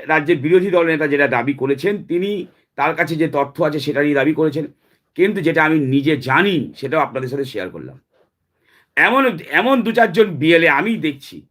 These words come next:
তাহলে এরকম আরও হতে পারে। সংখ্যাটা হয়তো বাহান্ন হাজারের মধ্যে ফাইভ পার্সেন্ট হতে পারে, অর্থাৎ হয়তো দু হাজার, আড়াই হাজার হতে পারে, কিন্তু আছে তো।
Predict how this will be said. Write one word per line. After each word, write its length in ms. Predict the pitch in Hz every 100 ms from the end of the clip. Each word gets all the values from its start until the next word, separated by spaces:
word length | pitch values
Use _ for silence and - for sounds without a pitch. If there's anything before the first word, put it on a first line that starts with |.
| _
তাহলে 160 | 139 143
এরকম 160 | 156
আরও 180 | 147 165
হতে 180 | 156 147
পারে। 200 | 139 123 _ _ _
সংখ্যাটা 440 | - 113 127 165 170
হয়তো 460 | 180 202 202 - _ _ -
বাহান্ন 440 | 110 139 165 185
হাজারের 280 | 180 185 190
মধ্যে 180 | 190 190
ফাইভ 240 | 180 202
পার্সেন্ট 340 | 226 233 240 208
হতে 140 | 170
পারে, 220 | 131 101 - _ _ _ _ -
অর্থাৎ 200 | 143 180
হয়তো 320 | 185 202 170
দু 160 | 156 190
হাজার, 220 | 208 220
আড়াই 200 | 208 226
হাজার 200 | 220 220
হতে 160 | 202 160
পারে, 160 | 120
কিন্তু 280 | 117 151 156 - _ _ _ _
আছে 360 | 101 143 - 285
তো। 320 | 214 92